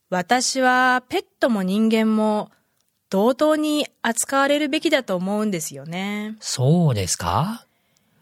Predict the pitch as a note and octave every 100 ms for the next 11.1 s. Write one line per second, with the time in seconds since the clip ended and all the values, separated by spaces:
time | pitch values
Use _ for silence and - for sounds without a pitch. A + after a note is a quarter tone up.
0 | _ _ _ A3+ D4+ D#4+ A#3+ F#3 E3+ D#3+
1 | D3+ D#3+ _ _ - E3+ F3+ G#3+ A#3+ C4
2 | C4 C4+ C4 C4+ C4+ C4+ C4+ C4 B3 C4+
3 | C#4 A#3+ F#3 G3 G3 F3 E3 D3+ C#3 C3
4 | - _ _ _ _ _ _ _ - F3
5 | G#3+ A#3 A#3 A#3 A3 A3 G#3+ G#3+ _ -
6 | C#4+ - G#3+ D#3+ - F3 F3+ G#3+ G#3 A#3
7 | - D#3 C3+ - _ _ _ _ _ -
8 | F#3+ A3 - G4 - G4+ D#4 A3 F3+ E3
9 | D#3+ D3+ C#3 D#3 _ _ _ - A2 -
10 | E3+ F3 C#3 G2 F2 D#2+ D#2+ D#2+ D#2 E2